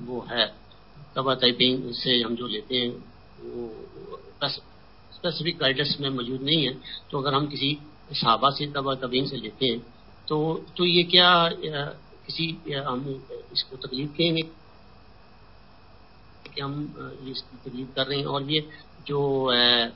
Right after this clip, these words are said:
یہ جو زہا-، زہا کی تکبیرات ہیں، وہ کتنی ہیں؟ تکبیر-، تکبیرات کو بھی لیتے ہیں فقہ سے یا، آ، کسی، آ،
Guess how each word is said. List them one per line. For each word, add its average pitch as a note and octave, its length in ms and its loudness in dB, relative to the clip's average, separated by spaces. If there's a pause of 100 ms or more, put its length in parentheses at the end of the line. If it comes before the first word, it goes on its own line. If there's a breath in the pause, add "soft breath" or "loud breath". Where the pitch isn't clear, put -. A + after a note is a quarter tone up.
(100)
یہ A2 400 -6 (640)
جو C3 80 -6
زہا-، A#2+ 500 2 (160)
زہا A#2 180 -6
کی A2+ 180 -16 (320)
تکبیرات A#2 600 -4
ہیں، A#2 120 -8
وہ A#2 80 -18 (120)
کتنی D3 320 -4
ہیں؟ A#2+ 80 -2
تکبیر-، C#3 680 -12
تکبیرات C#3 480 -2
کو D3+ 60 -8
بھی D3+ 140 -4
لیتے C#3 300 0
ہیں B2+ 180 6 (280)
فقہ C#3+ 260 2
سے C#3 120 -2 (180)
یا، B2+ 80 4
آ، B2 360 -4 (320)
کسی، C3 220 -6
آ، B2 40 -2